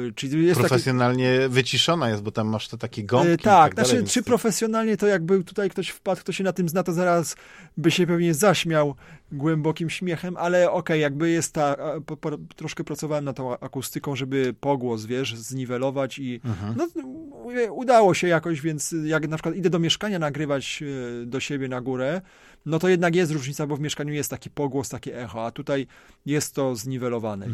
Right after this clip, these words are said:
Speaker 1: więc, y, no i jest, wiesz, spokój, nikt nie przeszkadza, dzieciaki nie gonią,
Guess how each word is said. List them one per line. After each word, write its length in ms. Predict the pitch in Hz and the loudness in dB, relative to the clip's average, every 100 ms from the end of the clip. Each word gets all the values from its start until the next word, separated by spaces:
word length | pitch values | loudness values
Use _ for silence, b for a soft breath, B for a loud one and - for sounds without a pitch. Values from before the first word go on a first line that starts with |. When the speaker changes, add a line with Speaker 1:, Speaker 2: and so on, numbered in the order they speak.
| 107 | -6
Speaker 1:
więc, 180 | 101 - | -6 -8
y, 200 | 120 113 | -10 -10
no 140 | 151 | -6
i 60 | 220 | -2
jest, 220 | 233 208 | 4 4
wiesz, 180 | 175 151 | 4 0
spokój, 380 | - 180 175 170 | 0 -2 0 0
nikt 140 | 151 | 0
nie 80 | 147 | -2
przeszkadza, 680 | - 139 - 147 135 143 - B B B | -4 -6 -2 -2 0 -2 -2 B B B
dzieciaki 380 | 127 131 135 143 | -8 -4 -4 -4
nie 100 | 139 | -6
gonią, 400 | 131 139 135 120 | -4 -4 -4 -6